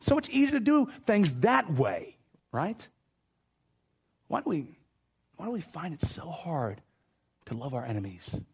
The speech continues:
to obey this command? I, I'm tempted to think that it's because we don't want to, um, uh,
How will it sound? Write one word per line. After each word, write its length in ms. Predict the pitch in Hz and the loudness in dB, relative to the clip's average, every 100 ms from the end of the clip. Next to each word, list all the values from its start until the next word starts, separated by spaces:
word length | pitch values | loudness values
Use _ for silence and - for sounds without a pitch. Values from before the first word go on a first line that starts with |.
| _ _ _ _ _ _ _ _ _ _ _ | _ _ _ _ _ _ _ _ _ _ _
to 100 | - | -6
obey 320 | 117 104 127 | -4 -4 -6
this 180 | 139 127 | -6 -6
command? 460 | - 113 110 117 _ _ _ _ _ _ _ _ _ _ _ - - | -8 -10 -12 -16 _ _ _ _ _ _ _ _ _ _ _ -20 -14
I, 120 | - - _ - | -12 -12 _ -4
I'm 100 | 170 | -2
tempted 280 | 233 233 | -2 -2
to 60 | 160 | -2
think 400 | - 143 139 - - - | -2 -2 -4 -8 -20 0
that 140 | 139 | 2
it's 160 | 139 - | 2 2
because 340 | 139 170 143 | 0 0 0
we 120 | 131 | 0
don't 220 | 165 160 143 | 0 0 2
want 180 | 143 | 0
to, 240 | - 127 110 - - - | 0 0 0 -6 -20 -6
um, 460 | - 113 110 98 92 - _ _ _ _ _ _ _ _ _ - _ _ _ | 2 4 4 2 -4 -12 _ _ _ _ _ _ _ _ _ -20 _ _ _
uh, 140 | - | -4